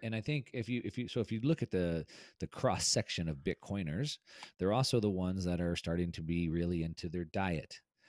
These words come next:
and, and spending their time properly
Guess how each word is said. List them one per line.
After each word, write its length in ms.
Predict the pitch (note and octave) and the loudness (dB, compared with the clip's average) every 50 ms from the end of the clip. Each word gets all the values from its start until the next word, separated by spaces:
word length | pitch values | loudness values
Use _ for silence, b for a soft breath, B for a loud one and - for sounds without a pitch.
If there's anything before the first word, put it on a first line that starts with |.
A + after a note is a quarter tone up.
| b b b b b b - | b b b b b b -6
and, 360 | E3+ - E3+ E3 D#2 D#2 D2 - _ | -4 -2 -2 -2 -4 -6 -8 -10 _
and 200 | E2+ F2 E2+ D#2+ | -8 -6 -6 -6
spending 480 | - - - F2 F2 E2+ F2 F2 E2+ E2 | -8 -8 -6 -6 -6 -4 -4 -4 -4 -2
their 140 | E2+ E2 - | -4 -4 -4
time 480 | - - - G2+ G2+ G2 F#2+ F2+ E2+ | -6 -8 -4 -2 0 0 2 0 0
properly 580 | - E2 D#2+ D2 - D2+ C#2+ C#2 C2+ B1+ B1 | -2 -4 -4 -4 -4 -4 -4 -4 -6 -8 -10